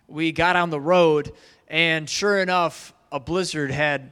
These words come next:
hit Indianapolis, and it was a blizzard. And if you know, i-, is it sixty-five that goes up? And sixty-five is already not very well maintained as it is, but now you add at least probably six inches of snow to it. Um,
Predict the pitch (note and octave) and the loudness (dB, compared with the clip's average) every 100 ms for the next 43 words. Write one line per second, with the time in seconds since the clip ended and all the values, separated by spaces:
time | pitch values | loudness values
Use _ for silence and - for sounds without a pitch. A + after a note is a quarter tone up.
0 | - D#3+ B2+ - C3 B2 B2+ A#2+ G2+ D2+ | -6 -2 -2 -4 -8 -6 -6 -8 -12 -14
1 | - - - C#3 F3 F3 C#3 B2 - _ | -12 -12 -8 -4 -2 -4 -8 -10 -18 _
2 | - C3 A#2+ B2 C#3 C#3+ A2 F2+ - - | -12 -12 -10 -6 -4 -4 -6 -14 -20 -20
3 | _ E3 E3+ E3 G#3 G3+ G#3 G3+ D#3+ D3 | _ -2 0 0 -2 2 6 6 4 0
4 | D#3 E3 C#3+ D#3+ - F#3 - G3 - F#3+ | -8 -6 -2 -2 -2 -6 -6 -8 -2 0
5 | F#3 F3+ F3+ F3 F#3 F3 D#3+ B2 - - | 0 -2 -2 0 -2 -2 -8 -10 -20 -18
6 | - G3+ G#3+ G#3+ - F#3+ F#3+ D#3+ C#3+ F3 | -4 0 0 0 0 4 4 2 2 4
7 | F#3 F3+ D3+ C#3+ D#3+ F3 - D#3+ E3+ D#3+ | 4 2 0 0 -2 -4 -6 0 2 4
8 | D#3+ D#3+ D3+ D3+ C#3+ E3+ D#3+ C#3+ D3+ D3+ | 4 2 0 -6 -4 -2 -2 0 -2 0
9 | C#3 D#3+ C#3+ A#2+ C#3 C#3+ D#3+ D#3 E3 E3+ | 0 0 0 -2 -4 -2 -2 -4 0 2
10 | D3+ C3 C#3 E3+ G#3+ D3+ - - _ - | 2 -2 -6 -6 -6 -6 -8 -10 _ -4
11 | E3 F3+ C#3+ - E3 E3 D3+ C#3 A#2+ - | -2 0 -2 -6 -6 -8 -10 -10 -10 -10
12 | D3 D3 D3+ - C3+ A#2 - - - - | -6 -6 -6 -10 -12 -14 -18 -20 -20 -20
13 | - - D#3 D3+ D3 | -18 0 2 2 0